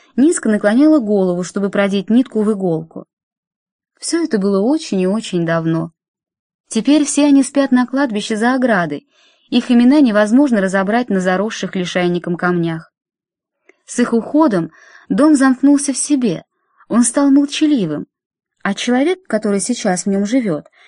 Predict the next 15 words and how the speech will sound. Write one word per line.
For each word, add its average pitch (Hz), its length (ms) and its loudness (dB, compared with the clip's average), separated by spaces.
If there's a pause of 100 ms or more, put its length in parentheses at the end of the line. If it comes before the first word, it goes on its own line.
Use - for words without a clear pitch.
(100)
не 247 140 4
старается 214 720 0
изгнать 190 340 0
отсюда 208 460 0
души 240 320 -4
давно 180 380 0
ушедших. - 720 -8 (1800)
Мэри 220 260 4
смотрела, 226 560 0
как 196 180 -2
он 202 160 -2
накрывает 208 520 -2
стол 202 260 -2
к - 140 -14
ужину, 202 420 -2